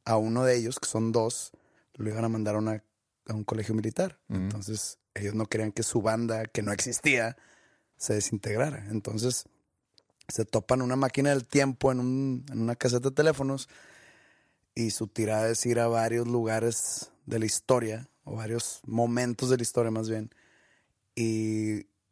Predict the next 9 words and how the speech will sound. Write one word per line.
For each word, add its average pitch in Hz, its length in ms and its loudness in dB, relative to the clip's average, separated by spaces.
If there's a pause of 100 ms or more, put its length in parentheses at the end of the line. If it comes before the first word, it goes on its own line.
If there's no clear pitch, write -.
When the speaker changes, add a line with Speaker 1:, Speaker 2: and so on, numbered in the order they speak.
(140)
Speaker 1:
secuestrar 110 840 0
figuras 104 380 0
históricas 131 480 -2
como 107 180 -2
Napoleón 104 640 -2
Bonaparte, 104 840 -6 (380)
Sócrates, - 1080 -10 (560)
Sigmund 101 480 -4
Freud, 101 440 -8